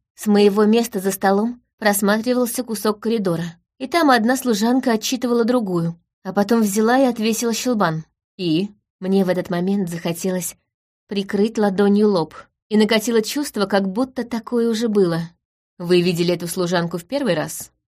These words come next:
«Не совсем. Днём, перед тем, как вы меня нашли, я столкнулась у лестницы с леди Элерет. Хотела спросить дорогу, но», развела руками,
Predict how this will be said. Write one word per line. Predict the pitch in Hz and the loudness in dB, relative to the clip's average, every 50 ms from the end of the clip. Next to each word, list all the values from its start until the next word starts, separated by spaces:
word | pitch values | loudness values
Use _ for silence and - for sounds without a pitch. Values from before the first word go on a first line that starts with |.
| _ _ _ _ - | _ _ _ _ -4
«Не | 196 196 196 | -2 0 0
совсем. | 196 233 240 240 - - 196 170 165 165 - _ _ _ _ _ _ | 0 0 -2 -2 -2 -2 0 0 -2 -2 -6 _ _ _ _ _ _
Днём, | 226 262 302 339 320 254 196 190 | -10 -6 -2 0 2 2 2 2
перед | 208 196 220 214 | 2 2 2 2
тем, | - - 247 233 | 2 0 0 2
как | 220 220 202 214 | 2 0 0 2
вы | 214 214 | 2 4
меня | 214 214 214 214 | 4 4 4 4
нашли, | 214 220 214 - 269 269 220 165 - _ _ _ | 4 2 0 0 -2 -2 -4 -4 -6 _ _ _
я | - 247 269 285 | 0 2 2 2
столкнулась | 285 - 302 277 285 285 269 285 302 294 294 269 - | 2 2 2 2 2 2 0 0 0 0 0 0 0
у | 269 | 0
лестницы | 247 285 330 311 - 311 285 277 - - 285 277 277 _ _ | 0 0 -2 -2 -4 -6 -6 -6 -6 -6 -6 -6 -6 _ _
с | - - 262 | -10 -4 0
леди | 262 262 220 254 | 0 0 0 0
Элерет. | 214 240 247 254 233 202 165 160 - - - - _ _ _ _ _ _ | 0 0 2 2 4 2 2 0 -2 -8 -16 -20 _ _ _ _ _ _
Хотела | - 226 214 - 247 240 | -4 -4 0 0 2 0
спросить | 226 - - 220 220 214 - 247 208 196 | 0 0 -2 -2 -2 -2 -2 -2 0 2
дорогу, | 220 220 233 262 233 196 175 175 175 - _ _ _ _ _ _ _ - | 2 4 2 2 0 -2 -4 -6 -8 -12 _ _ _ _ _ _ _ -6
но», | 202 208 196 196 190 185 180 175 - _ _ _ _ _ | 0 2 4 4 4 4 2 0 -6 _ _ _ _ _
развела | 185 180 175 170 175 170 170 165 | -10 -8 -4 -2 0 0 0 0
руками, | 165 175 170 - 180 170 175 175 165 - | -2 -2 -4 -4 -4 -4 -4 -6 -8 -12